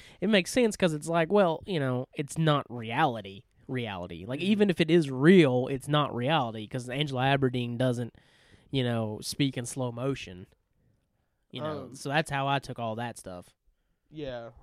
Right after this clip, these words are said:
Speaker 2: um,
Speaker 1: I'm gonna eat a
Speaker 2: tryna
Speaker 1: piece of pizza while you think of something to
Speaker 2: Okay.
Speaker 1: say. It's delicious.
Speaker 2: <laughs>
Speaker 1: Buttery. Mm.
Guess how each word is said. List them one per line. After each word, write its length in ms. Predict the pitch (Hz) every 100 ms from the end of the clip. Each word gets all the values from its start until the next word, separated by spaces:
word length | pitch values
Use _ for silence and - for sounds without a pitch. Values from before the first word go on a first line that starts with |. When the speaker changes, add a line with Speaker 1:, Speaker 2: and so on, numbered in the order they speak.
| -
Speaker 2:
um, 480 | 143 143 139 131 123 _ _ _ _ _ _ _ _ _ _ _ _ _ _ _ _ _ _ _ _ _
Speaker 1:
I'm 60 | 110
gonna 140 | 135
eat 0 |
a 20 |
Speaker 2:
tryna 60 | 120
Speaker 1:
piece 100 | 123
of 40 | -
pizza 260 | 107 -
while 80 | 95
you 80 | 117
think 180 | 107 113
of 60 |
something 200 | 139 101 120
to 60 | 127
Speaker 2:
Okay. 120 | 190
Speaker 1:
say. 60 | 180 - -
It's 80 | -
delicious. 640 | 113 120 131 - 120 - - 170 - _ -
Speaker 2:
<laughs> 400 | 285 - 392 135
Speaker 1:
Buttery. 540 | 143 143 139 135 135 156 - _ -
Mm. 260 | 165 151